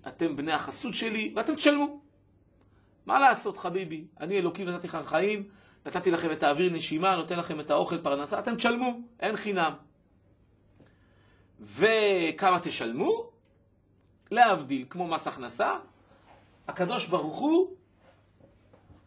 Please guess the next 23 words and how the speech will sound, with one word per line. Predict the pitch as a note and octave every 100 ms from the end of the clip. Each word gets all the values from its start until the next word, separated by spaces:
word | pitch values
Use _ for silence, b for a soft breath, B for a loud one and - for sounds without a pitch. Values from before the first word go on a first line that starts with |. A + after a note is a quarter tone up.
| _ _ _
נתן | E3 E3+ A#3
לנו | G#3 F#3+ B3+ A#3+ A#3 -
תרי"ג | E3 E3+ C#3+
מצוות. | C#3+ - G#2+ - - _ _ _ _ b b b
זאת | -
אומרת, | F3 F3+ D3
תרי"ג | E3+ F#3 A#3+ F3
מצוות | D3+ - C#3+ F3+ C4+ C#4+
זה | F3+
כמו | F#3+ F#3+
תרי"ג | F3 F3 F3+ D#3
מיסים. | D3+ - A2+ G2+ - b b b
תרי"ג | E3 F#3 G#3+
מצוות | E3+ D#3+ - G#3 G#3
זה | F#3+
תרי"ג | F3+ F#3 F3
עונשים. | D#3 C#3 - A2+ F#2+ _ b b b b
כל | - C#4 A3+
מצווה | F#3 F#3 B3
זה | F#3+
סוג | F3+ B3 F#3
של | - E3+
מס, | C#3+ A3 - - -